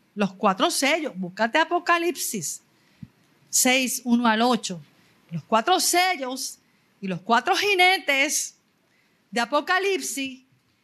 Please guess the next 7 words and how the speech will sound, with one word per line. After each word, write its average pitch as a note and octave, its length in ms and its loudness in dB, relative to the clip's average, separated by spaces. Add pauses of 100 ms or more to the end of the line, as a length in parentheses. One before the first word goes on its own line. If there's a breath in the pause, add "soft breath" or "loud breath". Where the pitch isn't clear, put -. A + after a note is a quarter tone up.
(220)
y G#3 120 -4
especialmente F4 1400 0
ellos E4 640 -2 (760)
están B3+ 380 -2
haciendo F#4 460 2
la F4+ 100 4
alabanzada F4 960 -2